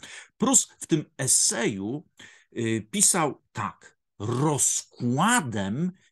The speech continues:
jest to, że ludzie dobrzy marnują się lub uciekają, a łotrom dzieje się dobrze. Że ludzie niepospolici rozbijają się o tysiące przeszkód”, Wokulski,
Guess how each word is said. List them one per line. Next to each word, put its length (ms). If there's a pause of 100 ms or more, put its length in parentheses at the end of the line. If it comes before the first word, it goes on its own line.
jest 560
to, 360
że 180
ludzie 300
dobrzy 580
marnują 960
się 200
lub 280
uciekają, 800 (480)
a 120
łotrom 640 (140)
dzieje 420
się 320
dobrze. 600 (720)
Że 160
ludzie 340
niepospolici 1000 (140)
rozbijają 1120
się 220
o 80
tysiące 540
przeszkód”, 600 (220)
Wokulski, 760